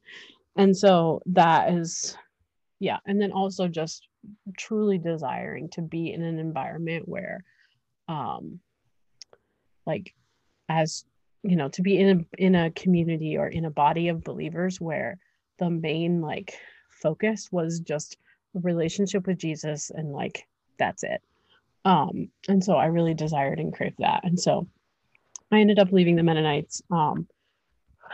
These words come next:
which was hard, but yeah, in that moment, um, it, it took a lot of courage, but again, I kept coming back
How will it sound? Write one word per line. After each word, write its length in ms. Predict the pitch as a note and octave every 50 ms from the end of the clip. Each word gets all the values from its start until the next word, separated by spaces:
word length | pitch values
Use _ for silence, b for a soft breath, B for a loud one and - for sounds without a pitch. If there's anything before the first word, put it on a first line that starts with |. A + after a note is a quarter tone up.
| B B B B B -
which 300 | G#3+ G#3+ G3+ F#3+ - -
was 280 | G3 F#3 F3 F3 E3+ D#3 B B B B B B B _ _ _ _ _
hard, 400 | _ - G3+ E3 B2+ C3 D#3+ F#3 F#3 b b b b b b b _ _
but 380 | G3 F#3 F#3 F3+ D#3+ A#2+ G2+ - _ _ _ _ _
yeah, 340 | - C#3 C#3+ F#3 F#3 D3+ - - - -
in 160 | G3+ G3 F#3
that 180 | F#3 E3 C#3 D#3+
moment, 420 | E3+ E3 E3 E3 D#3+ D#3+ D#3+ - - _ -
um, 300 | F3+ D#3+ D3+ D#3 - -
it, 180 | - F#3+ F3+ - _
it 160 | - F#3+ F#3
took 200 | - - A3 F#3+
a 40 | A3+
lot 160 | A3+ A3 A3
of 80 | A3 G#3+
courage, 500 | - A3 G3+ G3 G3 G#3 G3+ - - - _ _ _ _ _ _ _ _ -
but 320 | F#3 F3 E3+ - - - - _
again, 340 | F#3+ F#3+ F3 F3 E3+ D#3+ D#3
I 100 | D#3 D#3+
kept 280 | D#3+ - D#3 C#3+ -
coming 320 | - - - E3 D#3+ D#3+ D#3
back 200 | D3 B2+ -